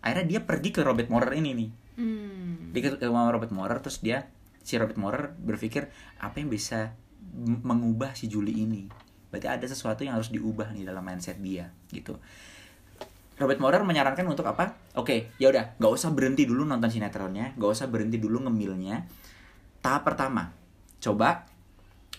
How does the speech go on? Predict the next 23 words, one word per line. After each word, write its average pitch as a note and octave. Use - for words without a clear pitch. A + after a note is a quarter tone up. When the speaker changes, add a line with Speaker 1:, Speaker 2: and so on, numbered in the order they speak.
Speaker 1:
setiap B2
malam B2+
nonton A#2+
itu, D3
setiap -
iklan C#3
jalan A#2
di B2+
tempat. A#2
Speaker 2:
Hmm. A#3
Speaker 1:
Jalan E3
di F3
tempat G3
aja. F3
Speaker 2:
Hmm. -
Speaker 1:
Lama-lama E3+
dia E3+
nyaranin C#3
untuk, B2
oke, A2
tinggalin A#2
potato G#2+
chip, F#2+